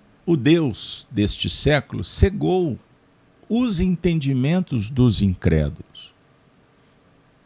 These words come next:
para que lhes não resplandeça a luz do evangelho da glória de Cristo, que é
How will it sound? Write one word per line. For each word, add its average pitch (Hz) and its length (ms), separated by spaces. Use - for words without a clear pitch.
para 208 220
que 202 180
lhes 175 540
não 170 360
resplandeça 160 880
a - 20
luz 131 340
do 127 160
evangelho 120 760
da 113 200
glória 113 440
de 101 160
Cristo, 151 800
que 202 200
é 190 300